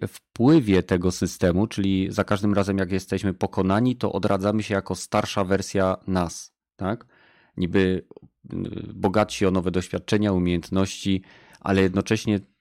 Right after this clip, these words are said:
nasze starzenie wpływa na styl naszej walki i to, co możemy robić z naszym ciałem i przeciwnikami.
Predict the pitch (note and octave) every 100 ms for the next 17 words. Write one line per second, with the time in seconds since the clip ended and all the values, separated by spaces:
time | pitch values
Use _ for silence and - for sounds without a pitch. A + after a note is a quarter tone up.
0 | _ G2 G2 G2+ G2 - F#2+ G2+ G#2 G#2
1 | - G#2 F#2+ F#2+ F#2 F2+ - B2 B2+ B2
2 | B2 A#2 A#2 A#2 - - G#2 - A2 -
3 | G#2 G2+ G#2+ G#2 F2+ E2+ F2+ E2+ E2+ F2+
4 | F2+ - F#2 - F#2 F#2+ F#2 F2+ G2 -
5 | F#2+ A#2 E3+ A#2+ F2